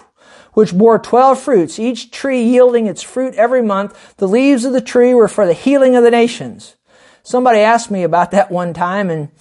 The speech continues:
and they said, "Well, Pastor, if we're there in our glorified bodies, we won't need healing, so what's this,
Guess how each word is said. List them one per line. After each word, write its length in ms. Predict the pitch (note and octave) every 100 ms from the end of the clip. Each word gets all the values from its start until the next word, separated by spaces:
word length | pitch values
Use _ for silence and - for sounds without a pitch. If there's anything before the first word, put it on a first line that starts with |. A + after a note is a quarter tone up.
| - _ _ -
and 180 | F#3 F#3
they 100 | F#3+
said, 240 | - F#3
"Well, 120 | F#3
Pastor, 420 | F3+ A3+ C4+ - A#3
if 120 | A#3+
we're 280 | B3 A#3+ A#3
there 460 | F3 F3 G#3+ G#3+ A3
in 200 | F#3+ F#3+
our 380 | F3+ E3+ D#3 -
glorified 520 | E3+ A3+ - G#3 F3+
bodies, 460 | F3 A3+ G3+ F3+ E3
we 120 | G3
won't 220 | G3+ F#3
need 200 | F#3 F#3+
healing, 360 | D#3+ A#3 G3 F#3+
so 160 | -
what's 280 | F3+ A3 A3+
this, 320 | G#3+ F3 -